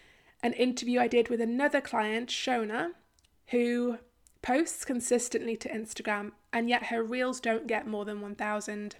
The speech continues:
plays. But we raised her prices, implemented an Instagram strategy, and even though her reach is still the same,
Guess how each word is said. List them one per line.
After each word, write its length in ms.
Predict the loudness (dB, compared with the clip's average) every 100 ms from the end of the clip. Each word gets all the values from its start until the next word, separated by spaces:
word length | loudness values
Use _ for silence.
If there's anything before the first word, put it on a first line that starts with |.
| -12
plays. 640 | -6 -6 -6 -4 -4 -4 _ _ _ _ -20 -14 2
But 220 | 4 4
we 100 | 2
raised 380 | 2 4 2 2
her 100 | 0
prices, 840 | 2 2 2 0 0 0 -2 -6 -12 _ _ _ _
implemented 720 | 0 0 2 0 0 0 0 0
an 120 | -4 -2
Instagram 540 | -4 -4 -4 -2 -2
strategy, 920 | -6 -2 -2 0 -4 -2 -4 -4 -8 -14 _ _ _ _ _ -4
and 120 | -2 0
even 420 | 2 4 4 4
though 440 | 4 4 2 -2
her 260 | 0 0 0
reach 380 | -2 -4 -6 -4
is 140 | -2
still 300 | -2 -2 -2
the 100 | -2
same, 640 | -4 0 0 -2 -6 -10